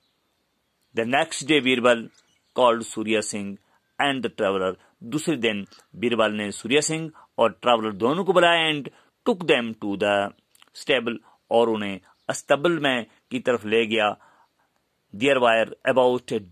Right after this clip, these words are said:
dozen, dozen horses, जहां तकरीबन दर्जन घोड़े थे, दर्जनों घोड़े थे, of the same size, उसी साइज के, and color, उसी रंग के।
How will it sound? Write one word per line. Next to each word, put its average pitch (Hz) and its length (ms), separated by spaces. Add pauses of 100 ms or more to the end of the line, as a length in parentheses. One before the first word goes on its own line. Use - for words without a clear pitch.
(120)
dozen, 151 420 (420)
dozen 156 340
horses, 113 400 (300)
जहां 120 300
तकरीबन 110 560 (320)
दर्जन 135 680 (260)
घोड़े 117 360
थे, 117 220 (500)
दर्जनों 139 480
घोड़े 120 280
थे, 110 240 (340)
of 117 140
the 107 160
same 147 340
size, 120 340 (340)
उसी - 200
साइज 117 480
के, 107 180 (360)
and 117 220
color, 113 360 (360)
उसी 101 380 (320)
रंग 90 560 (100)
के। 69 160